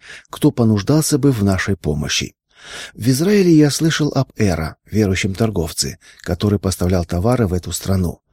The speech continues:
Он хотел помогать гонимым церквам в России. Мы набросали план своих действий. Эра взял кредит и приобрел автопоезд. В Израиле мы нашли человека, который нуждался в сборном доме.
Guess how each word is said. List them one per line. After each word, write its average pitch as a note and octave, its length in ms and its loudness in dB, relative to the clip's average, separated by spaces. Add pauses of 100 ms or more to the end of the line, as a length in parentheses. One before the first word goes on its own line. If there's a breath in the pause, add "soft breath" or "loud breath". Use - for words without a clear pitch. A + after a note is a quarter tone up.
(360 loud breath)
Он G3 160 4
хотел E3+ 320 -2
помогать B2+ 480 2
гонимым A#2 460 2
церквам F#2+ 500 -2
в F2 60 -8
России. D2 560 -2 (640 loud breath)
Мы D3 200 4
набросали A2+ 540 2
план F#2+ 240 0
своих A2+ 320 0
действий. - 540 -2 (220)
Эра G2+ 260 0
взял F2 240 -4
кредит G2 400 0 (220)
и F3 140 -4
приобрел F#2+ 600 0
автопоезд. D#2+ 800 -8 (520 loud breath)
В A#2 140 0
Израиле F3+ 440 2
мы D#3 140 4
нашли C3+ 280 2
человека, B2 500 2
который C#3 420 0
нуждался C3 600 0
в A2 80 -4
сборном G2+ 600 2
доме. E2+ 380 -8